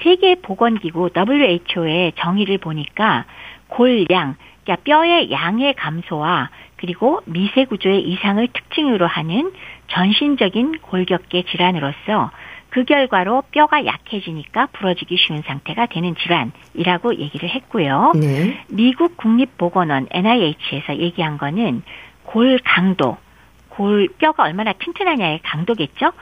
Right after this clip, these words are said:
Speaker 1: 골 강도의 약화로 골절의 위험성이 증가하는 골격계 질환이라고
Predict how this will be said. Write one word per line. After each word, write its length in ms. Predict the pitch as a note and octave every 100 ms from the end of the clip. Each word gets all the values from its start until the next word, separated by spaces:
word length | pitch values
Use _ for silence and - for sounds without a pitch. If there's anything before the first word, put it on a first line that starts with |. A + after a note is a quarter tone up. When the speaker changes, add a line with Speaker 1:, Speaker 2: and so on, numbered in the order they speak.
| -
Speaker 1:
골 180 | - G#3
강도의 480 | A3+ G3+ F3 F#3 -
약화로 640 | - - G#3+ E3+ G3 A#2 - - - -
골절의 640 | A3 A#3+ - C#4+ C#4+ C#4
위험성이 640 | E3 G3+ G#3+ G#3+ F#3 F#3+ A#3 -
증가하는 680 | F3+ F3+ F3+ F3 E3 C4+ F4+ - - _
골격계 560 | - G3+ A3+ G#3+ B3+ B3+
질환이라고 760 | - F3+ F#3+ D3+ C3+ - A#3+